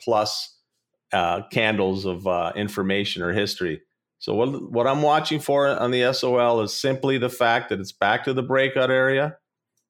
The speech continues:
It's testing it and holding it. I'd like to see a, a return of some volume in here. It seems to, to be that liquidity is drying up everywhere and there's much less volume. Look at all the volume in here.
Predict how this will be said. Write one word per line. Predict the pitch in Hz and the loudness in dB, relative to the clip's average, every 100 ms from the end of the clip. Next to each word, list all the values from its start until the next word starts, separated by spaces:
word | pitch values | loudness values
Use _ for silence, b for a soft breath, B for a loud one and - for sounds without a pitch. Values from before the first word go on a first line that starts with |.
| - | -6
It's | 107 - | -4 0
testing | 135 135 131 139 131 | 2 2 2 0 2
it | 131 | 2
and | 127 | 2
holding | 123 127 127 | 4 4 4
it. | 127 139 - _ _ _ | 2 0 -2 _ _ _
I'd | 117 120 | 0 2
like | 123 143 175 | 4 2 2
to | 170 | -2
see | 160 151 | -2 0
a, | 143 123 117 | 2 2 2
a | |
return | 117 117 - 143 143 | 0 -2 -2 0 2
of | 127 | 0
some | 110 104 98 | 0 -2 2
volume | 120 123 123 107 | 4 4 4 2
in | 101 | 0
here. | 101 92 92 - _ _ | 0 0 -2 -4 _ _
It | - 98 | -8 -4
seems | 151 160 135 | 0 0 0
to, | 123 120 - - - | -4 -8 -14 -20 -4
to | 113 | -2
be | 120 147 117 123 - _ _ _ - | 2 2 2 -2 -10 _ _ _ 0
that | 120 113 | 2 4
liquidity | 110 110 147 131 123 | 0 2 2 2 0
is | 110 | 0
drying | 120 120 120 | 2 2 4
up | 110 107 | 2 4
everywhere | 117 120 113 113 110 | 2 4 4 4 2
and | 104 | 0
there's | 98 | -2
much | 120 180 190 - | -2 0 0 0
less | 120 113 - | 0 0 0
volume. | 107 117 107 90 110 | 2 2 2 0 -2
Look | 151 | -2
at | 147 | 2
all | 139 135 | 2 0
the | |
volume | 113 120 123 120 107 | 0 2 2 0 -2
in | 107 | -4
here. | 117 107 101 101 | 0 0 -2 -6